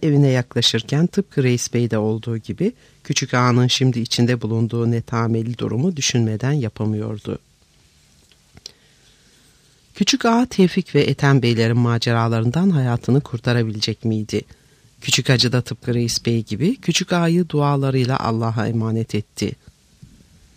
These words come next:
Bir farkla, küçük hacının bu dualarında, bu niyazında Fatiha çeşnisi yoktu. Hayalleriyle duyguları, İstanbullu hoca ile küçük ağayı güzel geleceklerde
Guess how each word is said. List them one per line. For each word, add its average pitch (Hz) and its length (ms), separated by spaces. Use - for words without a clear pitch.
Bir 233 140
farkla, 123 580
küçük - 300
hacının 123 360
bu 127 100
dualarında, 113 800
bu 170 120
niyazında 117 640
Fatiha 175 540
çeşnisi 160 560
yoktu. 104 480
Hayalleriyle 120 800
duyguları, 110 640
İstanbullu 202 640
hoca 196 200
ile 196 220
küçük - 360
ağayı 175 300
güzel 143 300
geleceklerde 107 920